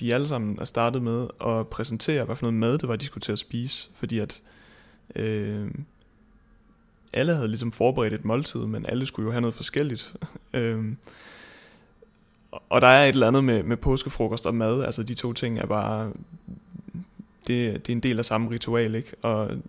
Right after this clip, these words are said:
der var et eller andet behov for ligesom at vise med kameraet, hvad man skulle have at spise helt, helt lavpraktisk. Simpelthen filme hver enkelt ret, og ligesom sige, "Så har vi lavet det her, og så har vi lavet det her. Vi starter med at spise det her og det her, og vi skal drikke de her øl. Hvad for nogle øl skal I drikke?"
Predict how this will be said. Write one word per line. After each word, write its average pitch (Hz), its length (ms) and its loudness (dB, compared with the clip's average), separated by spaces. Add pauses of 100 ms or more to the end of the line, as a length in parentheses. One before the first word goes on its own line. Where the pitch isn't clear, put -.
(160)
der 117 60 2
var 123 140 6
et 131 40 8
eller 123 160 4
andet 131 160 2
behov 139 320 2
for - 100 -4
ligesom 110 220 -2
at 110 180 -4
vise 131 320 -2
med 113 120 -6
kameraet, 107 540 -2
hvad 110 100 2
man 123 140 2
skulle 113 240 -4
have 117 100 0
at 107 60 -2
spise 117 420 -6
helt, 113 300 -2
helt 139 400 -2
lavpraktisk. - 640 -4
Simpelthen 117 320 -2
filme 131 320 -2
hver 113 80 0
enkelt 113 360 -4
ret, 110 220 -4
og 110 140 -4
ligesom 113 260 -4
sige, 120 180 -8
"Så 143 80 0
har 156 60 4
vi 127 80 -2
lavet 107 220 -6
det 123 120 0
her, 123 180 0
og 107 60 -4
så 147 80 -4
har 127 40 -2
vi 117 80 -4
lavet 110 200 -4
det 113 80 -6
her. 113 160 -4
Vi 110 60 -6
starter 139 280 -2
med 123 80 -2
at 110 60 -4
spise - 320 -8
det 120 120 -4
her 117 100 -4
og 117 100 -8
det 123 120 -4
her, 120 140 -4 (200)
og - 100 -8 (520)
vi 135 80 -2
skal - 180 -2
drikke 120 220 4
de 165 80 4
her 143 240 2
øl. 131 240 2
Hvad 131 120 0
for - 80 -2
nogle 117 160 0
øl 127 120 -2
skal - 180 -8
I 131 60 -2
drikke?" - 360 -6